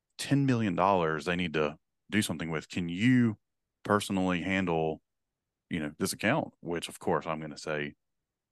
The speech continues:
"Absolutely." I'll probably cut the guy in that's in that office to help me manage the day-to-day stuff. But things like that happen, man. I don't know why they happen. They just,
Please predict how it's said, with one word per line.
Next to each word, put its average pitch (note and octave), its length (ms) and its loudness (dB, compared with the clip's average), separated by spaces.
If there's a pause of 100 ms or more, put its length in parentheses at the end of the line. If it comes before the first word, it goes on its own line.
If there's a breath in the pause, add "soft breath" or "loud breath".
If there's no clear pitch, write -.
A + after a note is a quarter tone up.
(340)
"Absolutely." G2 800 4 (160)
I'll - 60 -12
probably A2 240 6
cut - 240 2
the G2 60 2
guy G2 240 6
in F#2+ 360 2
that's F2 340 -6
in G#2+ 140 2
that F#2 140 4
office F#2+ 400 4
to D#2 260 -8 (280)
help G2 120 0
me E2+ 100 -6
manage F#2 400 -2
the - 100 -10
day-to-day D#2+ 360 -6
stuff. - 300 -6
But - 140 -2 (280)
things D#3 200 0
like D#3 140 0
that C#3 180 2
happen, F2+ 380 0
man. D#2 240 -4
I G2+ 60 4
don't C#3+ 100 6
know D3 100 8
why G2+ 240 6
they G2 100 2
happen. E2+ 280 -4
They F2+ 100 -4
just, G2 260 -6